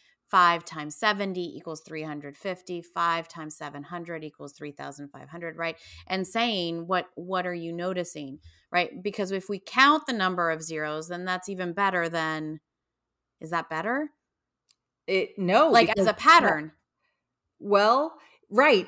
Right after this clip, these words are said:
Speaker 2: And then where they get stuck, g-, let's go back to your,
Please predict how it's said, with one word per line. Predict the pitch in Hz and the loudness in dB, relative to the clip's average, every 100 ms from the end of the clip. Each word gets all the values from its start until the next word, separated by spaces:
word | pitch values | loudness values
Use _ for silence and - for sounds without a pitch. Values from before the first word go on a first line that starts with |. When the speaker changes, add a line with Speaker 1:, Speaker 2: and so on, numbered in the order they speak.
| - | 0
Speaker 2:
And | 220 226 | 2 4
then | 208 262 254 | 4 4 6
where | 247 247 | 6 6
they | 233 | 6
get | 226 220 | 2 0
stuck, | - 320 302 254 - _ 202 | 0 4 4 4 -4 _ -12
g-, | 185 | -4
let's | 214 233 233 | 2 2 4
go | 233 | 4
back | 226 220 220 | 4 2 0
to | 220 | 0
your, | 202 196 190 - | 2 2 0 -4